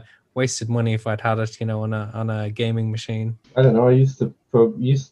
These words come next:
Speaker 2: used to have people program games onto their graphics calculators way back when.
Speaker 1: Yeah.
Speaker 2: Play, play some Snake on your mobile. What, what happened to that? But moving on.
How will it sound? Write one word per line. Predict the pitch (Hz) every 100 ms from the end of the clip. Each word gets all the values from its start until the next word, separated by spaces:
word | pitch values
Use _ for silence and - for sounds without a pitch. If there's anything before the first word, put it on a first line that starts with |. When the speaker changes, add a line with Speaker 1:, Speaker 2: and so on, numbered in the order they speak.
| 127
Speaker 2:
used | 127 135
to | 123
have | 117 -
people | 113 113
program | - - 117 110 113 107
games | 110 107 101
onto | 107 98
their | 98
graphics | 95 113 131 127 -
calculators | - 101 - 92 90 92 - _ _ _ _
way | 113 107
back | 101 107 -
when. | 101 104 110 - _ _ _
Speaker 1:
Yeah. | 110 104 104
Speaker 2:
Play, | 110 135
play | 135 135 135
some | 120
Snake | 110 - 123 127
on | 131
your | 110
mobile. | 104 113 120 131 131
What, | 123 120
what | 127 139
happened | 135 120
to | 104
that? | 127 120 - - _ _ -
But | 120 117
moving | 131 135 117
on. | 107 107 104